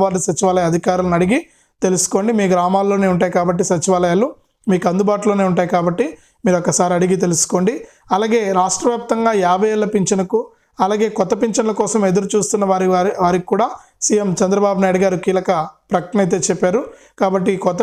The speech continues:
పింఛన్లకు సంబంధించి కూడా ఫిబ్రవరి ఆరో తారీఖున జరిగేటువంటి కేబినెట్ మీటింగ్లో నిర్ణయం తీసుకుని ఇప్పటికే ప్రకటించినటువంటి పథకాలపైన అలాగే ఈ పింఛన్లపైన కూడా సీఎం చంద్రబాబు నాయుడు గారు నిర్ణయం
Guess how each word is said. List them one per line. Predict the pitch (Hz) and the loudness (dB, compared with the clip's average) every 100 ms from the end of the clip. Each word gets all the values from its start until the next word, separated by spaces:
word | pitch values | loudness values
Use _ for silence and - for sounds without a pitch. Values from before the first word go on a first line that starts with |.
| 208 | -2
పింఛన్లకు | 233 233 220 - | -2 -2 -2 -2
సంబంధించి | 214 202 208 185 - | 0 2 0 0 -2
కూడా | 202 247 - _ _ - | -2 -4 -8 _ _ -2
ఫిబ్రవరి | 208 233 240 233 185 | 0 0 0 2 2
ఆరో | 180 214 226 | 2 2 0
తారీఖున | 214 202 196 208 196 | 0 0 0 0 0
జరిగేటువంటి | 185 196 190 196 185 180 | 0 0 0 0 0 0
కేబినెట్ | 185 190 190 190 | 0 0 0 0
మీటింగ్లో | 185 185 185 175 | 0 2 2 2
నిర్ణయం | 170 185 190 185 | 2 2 0 0
తీసుకుని | 175 - 196 185 156 _ _ _ | -2 0 0 0 -4 _ _ _
ఇప్పటికే | 190 190 226 247 233 226 | -2 0 0 0 -2 -2
ప్రకటించినటువంటి | 190 170 226 - 208 214 208 202 | -2 -2 -2 -2 0 2 0 0
పథకాలపైన | 180 180 202 196 190 190 254 202 | -2 0 -2 0 -2 0 0 0
అలాగే | 208 214 202 | 2 2 0
ఈ | 180 | 0
పింఛన్లపైన | 190 190 214 208 208 196 190 | 0 0 0 0 0 0 0
కూడా | 196 160 - _ - | 0 -2 -8 _ -6
సీఎం | - 214 196 | 0 0 0
చంద్రబాబు | 202 185 196 202 185 | 0 0 2 0 0
నాయుడు | 190 190 | 0 2
గారు | 196 180 | 2 2
నిర్ణయం | 170 196 | 2 0